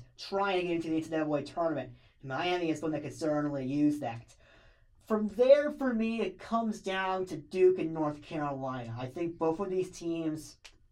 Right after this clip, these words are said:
certainly have the talent, uh, to get the job done. And then that's kind of the way we're going here. Is I eventually believe that talent's gonna be the thing that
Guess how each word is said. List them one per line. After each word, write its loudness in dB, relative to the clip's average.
certainly -2
have 0
the -2
talent, 0
uh, 4
to -8
get 4
the -8
job 4
done. 4
And -6
then -2
that's 2
kind 2
of 2
the 2
way 6
we're 2
going 4
here. -4
Is -6
I -2
eventually -2
believe 0
that 0
talent's -2
gonna -2
be 0
the -2
thing -2
that 2